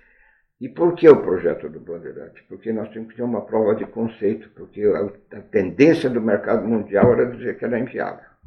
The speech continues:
o produto, que o produto não tinha viabilidade econômica. E foi aí que nós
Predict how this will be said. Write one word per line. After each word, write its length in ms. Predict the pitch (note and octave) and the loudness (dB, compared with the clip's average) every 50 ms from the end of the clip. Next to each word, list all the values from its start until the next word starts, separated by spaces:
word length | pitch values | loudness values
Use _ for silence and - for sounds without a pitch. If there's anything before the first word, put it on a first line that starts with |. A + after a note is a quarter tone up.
| - _ _ _ _ _ | -20 _ _ _ _ _
o 60 | - - | -20 -20
produto, 520 | _ - - - - - - - _ - | _ -20 -20 -20 -20 -20 -20 -20 _ -20
que 80 | - - | -20 -20
o 20 | D2+ | -14
produto 500 | - F2 F2 F2 F#2+ A2+ A2+ A2+ G#2+ A2 | -12 -10 -10 -6 -4 -6 -6 -6 -8 -10
não 320 | A2 F2+ G#2 G#2+ G2+ - | -10 -10 -10 -14 -16 -12
tinha 140 | - A2 G#2+ | -4 -2 -2
viabilidade 680 | - - F#2 G2 - - E2 F#2+ - - E2+ F#2 F#2+ | 0 2 2 0 0 -2 -6 -8 -4 -2 0 0 0
econômica. 580 | F2+ - - G2 F#2 D#2+ D2+ C#2+ - - _ _ _ _ _ _ _ _ _ _ _ _ _ _ _ _ _ _ _ _ _ _ _ _ _ _ _ _ _ | -2 -4 -4 -8 -8 -8 -10 -14 -16 -20 _ _ _ _ _ _ _ _ _ _ _ _ _ _ _ _ _ _ _ _ _ _ _ _ _ _ _ _ _
E 80 | A#2+ G#2+ | -20 -18
foi 280 | - - A2+ A#2+ B2 B2 | -2 2 4 6 6 6
aí 240 | A#2 G#2+ A2+ B2 | 6 4 2 0
que 160 | A2+ - B2+ B2+ | -2 -4 -8 -10
nós 240 | B2 A#2 A#2+ B2 | -8 -8 -8 -8